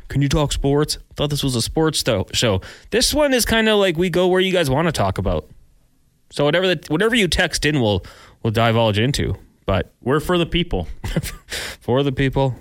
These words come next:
Speaker 1: by the people. Brandon, the Raging Trojan, high school volleyball.
Speaker 2: Yeah, the, the Trojans are Delburn's mascot. Uh,
Speaker 1: Oh.
Speaker 2: Nails from my neck of the woods
Speaker 1: Are
Speaker 2: there.
Speaker 1: they the Raging?
Speaker 2: No, we're just the Trojans, but maybe that's a,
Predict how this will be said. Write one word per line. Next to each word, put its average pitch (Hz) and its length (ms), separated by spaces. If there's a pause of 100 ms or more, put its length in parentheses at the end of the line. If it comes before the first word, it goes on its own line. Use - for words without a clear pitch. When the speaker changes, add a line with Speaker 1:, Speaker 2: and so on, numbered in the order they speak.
(140)
Speaker 1:
by 127 240
the 107 100
people. 92 480 (380)
Brandon, 131 580
the 95 140
Raging 120 440
Trojan, 104 540 (120)
high 110 180
school 107 280
volleyball. 92 540 (720)
Speaker 2:
Yeah, 135 240
the, 131 220
the 127 140
Trojans 120 500
are 110 80
Delburn's 101 680
mascot. 107 600 (220)
Uh, 101 420
Speaker 1:
Oh. 277 80
Speaker 2:
Nails 101 460
from 95 500
my 98 180
neck 92 220
of 95 60
the 85 80
woods 123 240
Speaker 1:
Are 123 80
Speaker 2:
there. - 100
Speaker 1:
they 139 60
the 139 100
Raging? 135 480 (320)
Speaker 2:
No, 123 200
we're 113 120
just 123 180
the 110 80
Trojans, 104 400
but 95 160
maybe 107 260
that's 101 340
a, 92 360